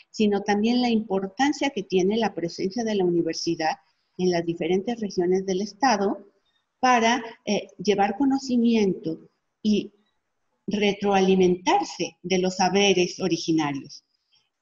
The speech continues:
El hecho de que haya estudiantes que proceden de algunas etnias o que sean de familias campesinas es también muy alentador porque llegó el momento, llegó el momento, considero yo, de aprovechar la riqueza de esas tradiciones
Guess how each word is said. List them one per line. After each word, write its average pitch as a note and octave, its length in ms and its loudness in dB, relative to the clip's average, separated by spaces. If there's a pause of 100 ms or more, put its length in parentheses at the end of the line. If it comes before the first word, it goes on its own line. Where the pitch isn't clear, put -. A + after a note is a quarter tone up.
(120)
El F3+ 380 4
hecho G#3 260 2
de G#3 160 0
que F#3 280 4
haya F3+ 600 4 (180)
estudiantes F#3+ 840 2
que F#3 120 -6
proceden E3+ 500 0
de E3 80 2
algunas E3 460 0
etnias A3 640 2
o - 100 -14
que E3+ 120 -10
sean E3+ 300 -2
de E3 100 -4
familias E3+ 460 -2
campesinas G3 540 0 (300)
es - 140 -12
también A3 280 2
muy A#3 140 4
alentador G#3 680 2
porque G3+ 260 -2
llegó G3 240 4
el C#4 100 6
momento, A#3+ 680 2 (540)
llegó F#3 240 0
el C4 100 4
momento, A3+ 580 2
considero F3+ 480 0
yo, F3 260 0 (280)
de F3 320 0
aprovechar F#3+ 760 -2
la F#3 160 2
riqueza A#3+ 500 -2
de C4 80 -2
esas B3+ 260 -6
tradiciones G3 840 0